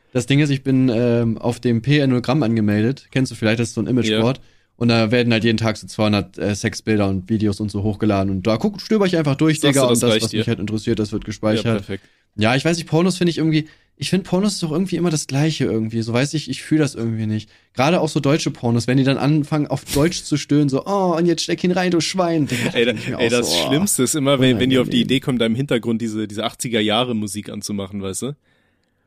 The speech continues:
Speaker 1: <laughs>
Speaker 2: Ey,
Speaker 1: Ja,
Speaker 2: es
Speaker 1: Mann.
Speaker 2: gibt keinen geileren Stimmungskiller.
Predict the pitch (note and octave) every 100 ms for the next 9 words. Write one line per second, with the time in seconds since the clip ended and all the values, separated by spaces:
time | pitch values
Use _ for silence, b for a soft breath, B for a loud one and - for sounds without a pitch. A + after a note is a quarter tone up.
0 | - - C#3+ C#3+ C#3 B2 A#2+ C3 - D3
1 | D3 D#3 C3 B2+ C3+ B2+ A#2+ - A2+ A2+
2 | - G#2 F#2+